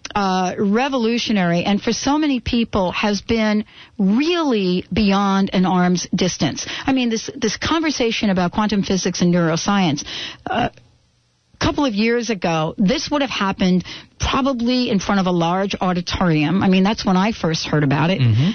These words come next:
Speaker 1: you know, filled with, like, five hundred people by someone standing up there like a talking head and talking to you about it.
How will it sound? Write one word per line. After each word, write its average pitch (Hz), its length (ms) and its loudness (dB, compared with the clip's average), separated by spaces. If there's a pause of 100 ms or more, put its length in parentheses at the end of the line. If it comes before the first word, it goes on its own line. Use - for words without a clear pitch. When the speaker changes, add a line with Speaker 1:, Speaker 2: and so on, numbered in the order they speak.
Speaker 1:
you 214 80 2
know, 175 80 2
filled 233 460 -2
with, 190 260 0
like, 185 280 -6
five 226 300 -2
hundred 220 340 0
people 202 600 -2 (340)
by 208 460 0
someone 240 340 0
standing 208 460 0
up 202 140 -2
there 185 260 0
like 185 220 -2
a 185 40 -2
talking 202 380 0
head 170 420 0
and 190 140 0
talking 226 380 -2
to 190 100 0
you 175 120 4
about 160 300 0
it. 156 220 -2